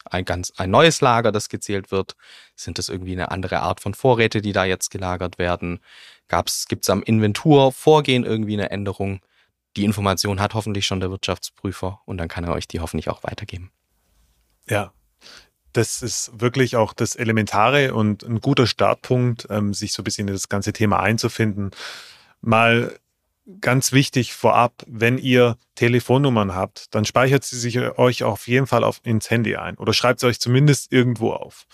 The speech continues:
Speaker 2: Denn wenn man etwas ausmacht und, ähm, es ist wie häufig halt so, wenn man an einen neuen Ort kommt, dann findet man vielleicht auch dieses, diesen Punkt nicht, ja, wo man sich dann trifft oder,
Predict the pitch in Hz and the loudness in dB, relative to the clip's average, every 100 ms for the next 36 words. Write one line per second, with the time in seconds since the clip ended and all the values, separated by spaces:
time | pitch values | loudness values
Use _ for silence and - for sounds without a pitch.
0 | - - - _ 113 113 113 - - _ | -20 -20 -20 _ 2 4 4 0 -12 _
1 | _ - 117 120 120 117 110 113 117 196 | _ 0 2 4 4 4 4 6 6 6
2 | - 104 117 - - - - 113 113 - | 2 0 0 -4 -14 -18 -8 -6 -6 -8
3 | 98 107 107 107 110 120 - 127 110 123 | -10 -8 -10 -12 -12 -12 -8 -6 -2 -2
4 | - - 120 120 - - 131 117 113 110 | -2 -4 -4 -4 -8 -8 -6 -2 0 0
5 | 107 110 107 120 117 104 131 - 113 113 | 0 0 4 4 4 2 2 0 0 2
6 | 127 - - 104 - 165 156 107 101 101 | 0 -4 -2 -2 2 2 2 0 -2 -4
7 | 98 104 - 101 - - - - _ - | -2 -2 -2 -4 -6 -20 -20 -20 _ -12
8 | 101 90 95 - - 98 98 92 90 - | -8 -6 -8 -8 -8 -6 -4 -4 -6 -8
9 | - 143 151 104 120 - - 104 110 104 | 2 2 4 0 -2 0 2 4 4 2
10 | 107 98 95 107 160 - - - 107 104 | 2 0 0 4 4 4 -2 0 4 4